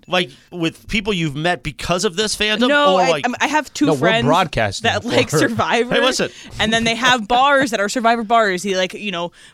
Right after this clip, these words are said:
Speaker 2: put it on the T V, they have the subtitles on, and everyone reacts and stuff, and it seems really fun.
Speaker 1: Give us an Ethernet thing, an Ethernet port. We'll plug right in.
Speaker 2: <laughs> I'll,
Speaker 3: Here's
Speaker 2: I'll do it. I'll
Speaker 3: here's
Speaker 2: do a
Speaker 3: the funny
Speaker 2: remote.
Speaker 3: thing. That's not a terrible idea.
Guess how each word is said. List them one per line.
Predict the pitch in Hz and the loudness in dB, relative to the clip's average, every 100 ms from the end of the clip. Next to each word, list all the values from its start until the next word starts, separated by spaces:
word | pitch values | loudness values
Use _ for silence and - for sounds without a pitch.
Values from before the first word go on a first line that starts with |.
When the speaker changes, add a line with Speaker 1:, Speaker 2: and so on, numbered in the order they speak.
| - | -10
Speaker 2:
put | 240 | -4
it | |
on | 240 | -4
the | 240 | -4
T | 240 233 | -6 -4
V, | 226 | -2
they | 226 | 0
have | 226 | -2
the | 202 | -2
subtitles | 240 233 214 202 | -4 -2 -2 -2
on, | 208 196 | 0 0
and | 190 | 0
everyone | 190 208 202 | -2 -2 0
reacts | 202 233 214 - | 2 0 -2 -8
and | 175 | -14
stuff, | 165 156 | -12 -10
and | 180 | -12
it | 180 | -12
seems | 226 214 | -12 -10
really | 220 220 | -10 -10
fun. | - 185 - - - | -10 -10 -12 -20 -8
Speaker 1:
Give | - 240 | -2 0
us | 185 | 2
an | |
Ethernet | 180 185 160 127 - | 2 2 0 -2 -2
thing, | 117 107 - | -4 -4 -4
an | 131 127 | -2 0
Ethernet | 175 185 151 | 0 0 0
port. | 156 180 | 0 0
We'll | 151 | 0
plug | 151 160 135 | 0 -2 0
right | 127 98 | -2 -2
in. | |
Speaker 2:
<laughs> | - - - 320 480 | -2 -2 -2 0 0
I'll, | 175 208 | 0 0
Speaker 3:
Here's | 302 | 0
Speaker 2:
I'll | 202 254 | 2 2
do | 320 220 170 | 2 0 0
it. | 202 | 0
I'll | |
Speaker 3:
here's | 330 | 0
Speaker 2:
do | 302 | 2
a | |
Speaker 3:
the | 220 | 2
funny | 185 | 2
Speaker 2:
remote. | 170 208 | 2 0
Speaker 3:
thing. | 143 | 0
That's | 196 - | -2 -2
not | 262 320 | -2 -2
a | - | -4
terrible | - - 139 127 117 | -4 -2 -2 0 -2
idea. | 104 92 101 80 | -2 -4 -8 -10